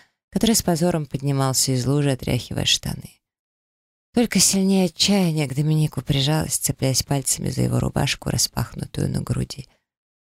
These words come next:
На шее у него серебристый крестик с толстой серебряной цепочкой. Видны элементы татуировок. Я прикасаюсь к нему кончиками пальцев, вожу по смуглой коже,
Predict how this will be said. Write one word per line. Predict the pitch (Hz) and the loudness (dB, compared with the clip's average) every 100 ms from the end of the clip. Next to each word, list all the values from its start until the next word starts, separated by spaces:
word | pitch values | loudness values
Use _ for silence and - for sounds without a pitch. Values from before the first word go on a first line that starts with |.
| _ _ _ _ - | _ _ _ _ 2
На | |
шее | 165 180 175 | 2 2 2
у | |
него | 160 147 | 2 2
серебристый | - 147 147 135 - 147 | 0 0 0 0 0 -4
крестик | - 185 - 156 | -2 -2 -2 -4
с | - | -4
толстой | - 135 - 120 | -2 -2 0 0
серебряной | - 139 - - 131 | 0 -2 -4 -4 -2
цепочкой. | - - - 139 - - 131 - _ _ _ _ | -2 -4 -4 -2 -2 -4 -8 -10 _ _ _ _
Видны | 135 139 139 | -2 2 2
элементы | 135 135 127 - 127 | 2 2 0 -2 -2
татуировок. | 123 - 120 120 143 143 - - _ _ _ _ _ _ _ - | -2 0 0 2 -2 -4 -10 -20 _ _ _ _ _ _ _ -2
Я | 196 | 0
прикасаюсь | 190 190 180 202 190 - | 2 2 2 4 2 0
к | 165 | 0
нему | 160 | 0
кончиками | 156 165 160 - 156 156 | 2 0 0 0 2 2
пальцев, | - 170 165 - 120 | 2 0 0 -2 0
вожу | 127 127 | 0 0
по | 123 127 | 0 0
смуглой | - 127 120 120 | 0 0 -2 -4
коже, | - 143 143 | -2 -2 -2